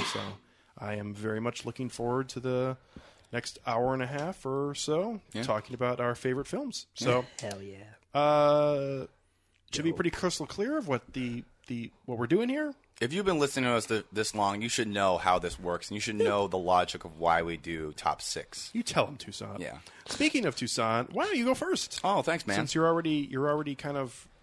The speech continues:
Speaker 1: ready to go.
Speaker 2: I'm ready to
Speaker 1: Why
Speaker 2: go.
Speaker 1: don't you give us your six favorite film of the year and also maybe some honorable mentions, too, if you have some.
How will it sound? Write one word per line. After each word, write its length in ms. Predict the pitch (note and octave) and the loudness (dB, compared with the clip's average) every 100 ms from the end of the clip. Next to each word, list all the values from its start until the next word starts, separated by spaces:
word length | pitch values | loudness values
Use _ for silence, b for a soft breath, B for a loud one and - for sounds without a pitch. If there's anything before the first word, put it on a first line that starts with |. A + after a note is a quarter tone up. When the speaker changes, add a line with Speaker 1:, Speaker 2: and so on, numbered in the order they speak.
| - | -12
Speaker 1:
ready 360 | B2+ C#3+ D3+ | -4 0 0
to 80 | C3+ | 0
go. 260 | B2 D#3 A#2 | -2 -2 -2
Speaker 2:
I'm 360 | F2 E2 D#2+ E2 | -2 -2 -4 0
ready 260 | F2+ G2 G2 | 2 2 2
to 60 | |
Speaker 1:
Why 40 | G#2+ | 4
Speaker 2:
go. 140 | B2 | 4
Speaker 1:
don't 220 | C#3 G3+ | 4 2
you 60 | F#3 | -2
give 160 | E3+ | 0
us 180 | D#3+ - | 0 -2
your 220 | C3 C3+ | 0 0
six 380 | C3 - F#3 - | 0 -4 -6 -6
favorite 240 | F3 D#3 D3 | -6 -6 -4
film 200 | D3 C3+ | -4 -2
of 60 | |
the 60 | B2 | -2
year 180 | A#2+ A#2+ | -2 -2
and 80 | |
also 300 | A#2 B2 - | -2 -2 -2
maybe 260 | A2+ A2+ A2+ | -4 -4 -6
some 180 | - A#2 | -6 -8
honorable 380 | G#2+ A2 G#2 G#2 | -6 -4 -4 -4
mentions, 380 | B2 - G#2 - | -4 -4 -10 -8
too, 100 | G#2 | -8
if 120 | G2 | -6
you 60 | |
have 160 | G#2 - | -8 -6
some. 300 | - G2+ G2+ | -6 -8 -4